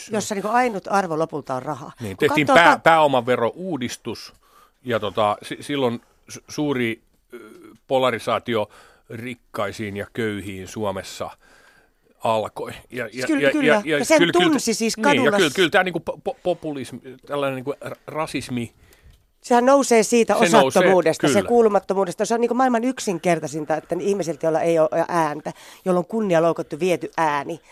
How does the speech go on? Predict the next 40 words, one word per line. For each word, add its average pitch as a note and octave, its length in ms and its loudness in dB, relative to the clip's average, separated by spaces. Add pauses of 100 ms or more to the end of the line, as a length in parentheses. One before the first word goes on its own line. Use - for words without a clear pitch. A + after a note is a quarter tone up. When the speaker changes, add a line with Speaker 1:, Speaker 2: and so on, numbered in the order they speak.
(360)
Speaker 1:
Et F3 100 -10
se A3 60 -2
on G3 60 0
maailman A3+ 340 2
yksinkertaisinta. E3 840 -4
Mun G#3 140 -4
maailman A#3 320 -4
helpointa, F3 680 -2
kun F#3 240 -12 (640)
mä G#3 80 -2
tarkoitan A3+ 280 0
sitten - 260 -4 (100)
tämän A3+ 300 2
globalisaation F#3 720 2
lisäksi F#3 280 -4
vielä E3+ 140 0
se, F#3+ 180 0
että D#3+ 220 -4 (320)
hyvä A3 200 4
on, A#3+ 120 4
se F3+ 100 -6
kohde G3+ 300 0
saattaa D#3+ 360 -2
olla D#3 120 0
väärä, E3 280 2
mihinkä C3 240 -12
ne C3+ 80 -6
sen C#3 120 -10
vihansa D3 320 -6 (100)
purkaa. G#2 380 -4
Speaker 2:
Mm. G#2 60 -14 (180)
Speaker 1:
Mutta - 160 -14
se G#3 80 -10
kohde B3 360 0
on, F3 100 -4
oikea A#3+ 340 -2
kohde D#3 280 -4
on F#3 100 0
niin F#3 100 -8
monimutkainen. G3+ 720 -8